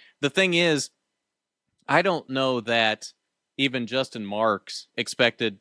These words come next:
Project ninety-one to be this successful this quickly, to have someone in that Project ninety-one car go out and win a race in the second year that they've had this car. Uh, it's,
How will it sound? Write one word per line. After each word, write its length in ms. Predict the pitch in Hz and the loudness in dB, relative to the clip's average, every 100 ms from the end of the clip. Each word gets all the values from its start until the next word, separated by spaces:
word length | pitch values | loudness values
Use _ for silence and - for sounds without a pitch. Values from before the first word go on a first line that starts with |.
| _ | _
Project 400 | 135 120 110 - | 2 2 0 -4
ninety-one 460 | 113 110 107 107 107 | -4 -2 -2 -4 -6
to 100 | 101 | -6
be 120 | 110 | -4
this 240 | 101 117 | -2 -2
successful 600 | - 113 - 113 - 110 101 | -2 -6 -2 -2 -2 -6 -4
this 220 | 110 - | -4 -4
quickly, 420 | - 110 - 107 | -4 -4 -2 0
to 100 | 107 | 2
have 300 | 120 113 104 _ _ _ | 2 2 0 _ _ _
someone 440 | - 151 147 135 127 | 0 0 2 -2 -2
in 220 | 131 135 | -2 -2
that 200 | 131 127 | -4 -4
Project 340 | 135 120 120 | -4 -4 -6
ninety-one 460 | 127 120 113 113 117 | -4 -2 0 0 0
car 220 | 131 110 | 0 0
go 120 | 104 | 4
out 140 | 110 104 | 2 2
and 100 | 98 | -2
win 160 | 113 | -2
a 40 | 107 | -2
race 520 | 104 110 107 - - _ _ _ | 0 2 2 -2 -10 _ _ _
in 360 | 120 113 107 107 - | -2 0 -2 -8 -14
the 180 | 113 120 | -10 -6
second 480 | - 143 131 127 113 | 0 0 0 -2 -2
year 260 | 120 120 | -2 -2
that 160 | 107 - | -4 -4
they've 180 | 113 113 | -4 0
had 260 | 113 110 | 2 2
this 220 | 101 98 | -2 -8
car. 480 | - 127 120 110 98 _ _ _ _ _ - | -4 0 2 2 0 _ _ _ _ _ -6
Uh, 300 | 107 107 101 _ 127 | -4 -4 -6 _ -6
it's, 380 | 131 123 - | -6 -6 -12